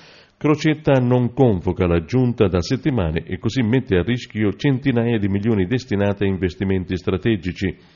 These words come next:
Le somme enormi di euro che rischiano di non essere utilizzate, conclude l'esponente N C D, riguardano tra l'altro l'edilizia scolastica, la banda ultralarga e gli investimenti delle aree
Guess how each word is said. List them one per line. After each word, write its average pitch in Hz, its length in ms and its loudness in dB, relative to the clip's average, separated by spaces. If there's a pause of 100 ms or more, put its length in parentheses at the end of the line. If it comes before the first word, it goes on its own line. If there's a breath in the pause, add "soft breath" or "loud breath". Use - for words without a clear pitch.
(480 soft breath)
Le 101 140 2
somme 131 240 4
enormi 117 400 2
di 104 260 2
euro 98 300 2
che 101 260 0
rischiano 95 600 0
di 92 260 -2
non 107 240 0
essere 92 320 0
utilizzate, 101 720 -2
conclude 87 420 -2
l'esponente 90 680 -2 (420 loud breath)
N 95 380 0
C 135 200 -4
D, 95 280 0 (340 loud breath)
riguardano 123 640 2
tra 120 200 -2
l'altro 104 420 0
l'edilizia 92 560 0
scolastica, 98 840 -2 (360 loud breath)
la 90 180 0
banda 101 400 0
ultralarga 98 800 0
e 87 100 0
gli 87 80 -4
investimenti 98 760 0
delle 92 340 2
aree 95 340 0